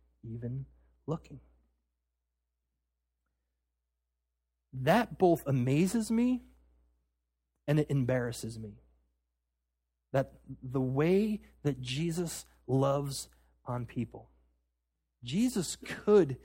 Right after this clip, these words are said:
condemn her. He had every right to judge her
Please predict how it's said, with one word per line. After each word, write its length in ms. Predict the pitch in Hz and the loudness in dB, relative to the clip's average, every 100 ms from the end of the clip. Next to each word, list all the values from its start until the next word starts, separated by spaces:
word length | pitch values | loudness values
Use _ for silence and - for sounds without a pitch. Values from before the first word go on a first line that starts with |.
| _ _ | _ _
condemn 540 | - 160 131 151 208 | 2 2 4 4 4
her. 380 | 185 147 113 123 _ _ _ _ _ _ _ - | 2 0 -4 -6 _ _ _ _ _ _ _ 2
He 140 | 247 | 4
had 300 | 180 190 147 - | 10 10 10 8
every 400 | 208 180 170 175 | 8 8 6 6
right 440 | 143 156 135 113 - - - _ _ _ _ _ _ _ _ | 8 8 6 2 -8 -12 -14 _ _ _ _ _ _ _ _
to 100 | 139 | -8
judge 480 | 123 131 180 202 - | -4 8 8 8 6
her 280 | 196 190 | 4 4